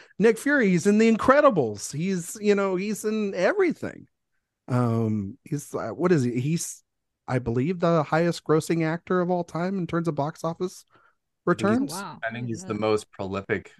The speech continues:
Speaker 3: actor, meaning he's been in the most things of, like, any, like,
Speaker 1: Yeah, but
Speaker 3: living.
Speaker 1: that means they made money. It means they made
Speaker 3: Yeah,
Speaker 1: money.
Speaker 3: 'cause he crosses multiple gen-, genres, but so does Harrison Ford. So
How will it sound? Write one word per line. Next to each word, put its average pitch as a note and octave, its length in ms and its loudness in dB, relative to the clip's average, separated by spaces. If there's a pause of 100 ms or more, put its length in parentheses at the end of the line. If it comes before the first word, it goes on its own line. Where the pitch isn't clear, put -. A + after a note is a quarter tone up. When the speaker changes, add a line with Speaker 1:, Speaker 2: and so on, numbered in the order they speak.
(540)
Speaker 3:
actor, F2+ 440 -6
meaning E2+ 360 -8
he's D#2 160 -12
been F2 200 -6
in E2+ 120 -6
the D#2 60 -8
most D#2 360 -12
things D#2 320 -12
of, E2+ 140 -14
like, D2+ 180 -12
any, D#2+ 380 -14
like, D2+ 180 -14
Speaker 1:
Yeah, D3+ 320 -2
but B2 80 -4
Speaker 3:
living. A#2 80 -4
Speaker 1:
that A#2 180 -2
means C3 240 2
they C#3 120 4
made C3+ 220 4
money. C3 360 2 (1600)
It - 40 -12
means A2+ 160 -2
they A#2+ 120 -2
made B2 180 0
Speaker 3:
Yeah, B2 120 4
Speaker 1:
money. F#2+ 100 -4
Speaker 3:
'cause - 240 -20
he - 100 -20
crosses G#2 540 -4
multiple G2 340 -8
gen-, F#2+ 240 -8 (120)
genres, F#2+ 460 -8
but - 160 -16
so E2+ 140 -14
does D#2+ 300 -16
Harrison - 400 -14
Ford. E2+ 380 -12
So - 260 -20